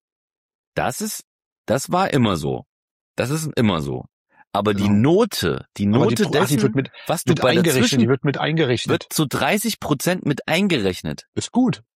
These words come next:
Speaker 1: Das ist krass,
Speaker 2: Das ist,
Speaker 1: oder?
Speaker 2: irgendwo ist es gut. Ja, klar.
Speaker 1: Das ist, das ist so, dass du das wirklich, also, ne, du musst das, du musst das schon, du
Speaker 2: Ja.
Speaker 1: musst dich dann schon, äh, kümmern, dass du dann im zweiten Layer dann, äh, bei deiner Zwischenprüfung auch eine geile Note kriegst.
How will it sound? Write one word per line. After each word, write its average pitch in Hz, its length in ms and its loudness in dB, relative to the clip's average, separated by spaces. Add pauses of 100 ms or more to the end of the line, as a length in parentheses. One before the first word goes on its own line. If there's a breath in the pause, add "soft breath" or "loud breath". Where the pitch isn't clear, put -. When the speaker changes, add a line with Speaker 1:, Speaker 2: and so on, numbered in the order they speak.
(360 loud breath)
Speaker 1:
Das 175 220 -2
ist - 120 -6
krass, - 300 -2
Speaker 2:
Das 120 40 -6
ist, 139 80 0
Speaker 1:
oder? 285 160 4
Speaker 2:
irgendwo 156 220 0
ist 131 100 -2
es 127 120 -6
gut. 117 360 -4 (680)
Ja, 135 260 -4
klar. 151 160 -4
Speaker 1:
Das 110 100 -2
ist, 123 220 -6 (400)
das 104 180 -8
ist 147 200 -4
so, 143 340 2 (1120)
dass 120 220 -6
du 123 220 0 (180)
das 104 300 -6
wirklich, 143 500 -4
also, 104 400 0
ne, 120 200 0
du 113 100 -2
musst 120 180 -2
das, - 200 -6
du 92 140 -6
musst 107 220 -2
das 117 80 -4
schon, 165 480 -2 (800)
du 131 80 -4
Speaker 2:
Ja. 123 60 4
Speaker 1:
musst 131 160 0
dich 127 120 -4
dann 104 200 -2
schon, 175 440 -2
äh, 185 760 0
kümmern, 214 480 0
dass 165 160 -2
du 165 120 -2
dann 151 180 -2
im 131 120 -2
zweiten 120 340 -4
Layer 139 320 2
dann, 147 200 -2
äh, 143 100 -2
bei 131 140 -2
deiner 123 180 0
Zwischenprüfung 139 640 -4
auch 107 180 -4
eine 117 160 -4
geile 101 240 -2
Note 180 300 -2
kriegst. - 340 -6